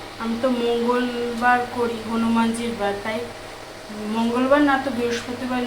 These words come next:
লুচি, আলু ভাজা, বেগুন ভাজা দিয়ে খেয়ে নিই, দারুণ লাগে খেতে। তোমাদেরও কি এগুলো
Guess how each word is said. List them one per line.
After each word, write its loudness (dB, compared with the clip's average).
লুচি, -4
আলু -2
ভাজা, -2
বেগুন -2
ভাজা 0
দিয়ে -4
খেয়ে -8
নিই, -10
দারুণ 4
লাগে 0
খেতে। -10
তোমাদেরও 6
কি 0
এগুলো 0